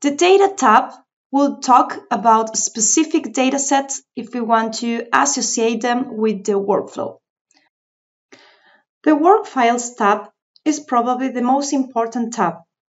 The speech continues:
where you can do several things, like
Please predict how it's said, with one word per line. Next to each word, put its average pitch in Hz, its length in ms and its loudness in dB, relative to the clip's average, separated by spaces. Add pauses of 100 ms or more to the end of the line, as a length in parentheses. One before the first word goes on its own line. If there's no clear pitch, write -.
(1400)
where 285 140 2
you 320 140 0
can 339 160 -2
do 302 200 -2
several 254 500 -2
things, 226 440 -4 (160)
like 208 480 -2